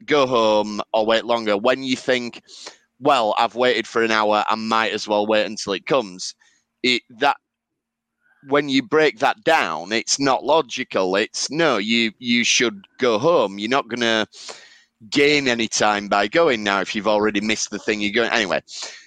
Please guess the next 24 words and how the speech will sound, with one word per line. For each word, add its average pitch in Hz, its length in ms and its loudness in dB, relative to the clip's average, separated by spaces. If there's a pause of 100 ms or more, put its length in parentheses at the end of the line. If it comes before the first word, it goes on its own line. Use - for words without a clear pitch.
(140)
but 131 200 2
you 143 220 -2
know 170 120 4
what 135 100 2
I 139 60 2
mean? 135 460 0
It's, - 640 0 (640)
Sisko 175 480 2
at 143 100 2
this 151 220 0
point 107 380 -2 (120)
could 113 580 0 (760)
call 143 280 2
it - 40 -4
all 120 240 2
off, 92 440 -2 (180)
and 117 720 0
yes, 123 400 0
the 131 120 -6
people 120 340 -2
would 113 140 0
have 110 100 -2
still 117 320 0
died, 98 720 -2